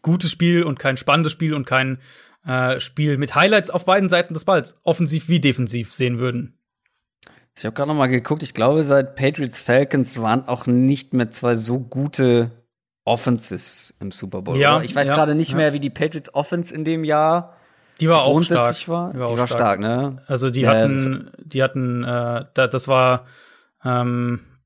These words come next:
Speaker 1: das vorletzte Jahr, glaub ich, wo sie ja eine richtig starke Offense noch hatten.
Speaker 2: Ja,
Speaker 1: Da kam auch
Speaker 2: genau,
Speaker 1: der Eagles
Speaker 2: mit
Speaker 1: Super
Speaker 2: Gronk
Speaker 1: Bowl.
Speaker 2: und Edelman und
Speaker 1: Genau.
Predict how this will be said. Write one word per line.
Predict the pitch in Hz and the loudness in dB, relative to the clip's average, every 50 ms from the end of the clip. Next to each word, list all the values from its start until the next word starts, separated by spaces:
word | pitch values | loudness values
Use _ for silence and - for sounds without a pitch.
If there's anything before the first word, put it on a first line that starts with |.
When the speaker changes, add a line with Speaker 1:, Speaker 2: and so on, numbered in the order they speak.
| _ _ _ _ _ _ | _ _ _ _ _ _
Speaker 1:
das | - 120 - - | -8 -8 -8 -8
vorletzte | - - - - - - - 147 135 139 139 139 135 131 127 - - - 127 | -10 -12 -12 -14 -16 -4 0 2 4 6 6 6 4 4 2 0 -4 -2 0
Jahr, | 127 131 127 113 | 2 2 2 0
glaub | - 117 113 | -2 -4 -6
ich, | 113 - - | -6 -8 -8
wo | 123 | -8
sie | 113 113 117 | -6 -4 -2
ja | 117 117 | -2 -2
eine | 117 117 113 | -2 -4 -8
richtig | 120 113 - 123 - | -8 -10 -12 -14 -14
starke | - - 127 113 - - | -8 -6 -6 -6 -4 -6
Offense | - - - 127 120 | -10 -10 -10 -14 -14
noch | 117 - - | -12 -10 -12
hatten. | 117 - - 107 104 98 | -10 -8 -8 -6 -6 -4
Speaker 2:
Ja, | 101 104 | -4 -4
Speaker 1:
Da | 107 - | -4 -2
kam | - 135 135 | -2 -2 -2
auch | 98 98 | 0 -2
Speaker 2:
genau, | - - | -2 0
Speaker 1:
der | 156 | 0
Eagles | 147 165 160 - | 2 2 0 0
Speaker 2:
mit | 214 | -2
Speaker 1:
Super | 175 151 160 | -2 0 0
Speaker 2:
Gronk | 151 107 | 0 2
Speaker 1:
Bowl. | 151 151 151 151 | 2 2 4 2
Speaker 2:
und | 151 | 2
Edelman | 104 104 101 104 104 101 104 101 101 104 | 0 -2 -2 -2 -2 -4 -4 -6 -8 -8
und | 104 - - - _ - - - - - | -10 -14 -16 -20 _ -20 -20 -20 -8 -6
Speaker 1:
Genau. | 139 131 127 123 120 120 | -4 -2 -2 -2 -4 -6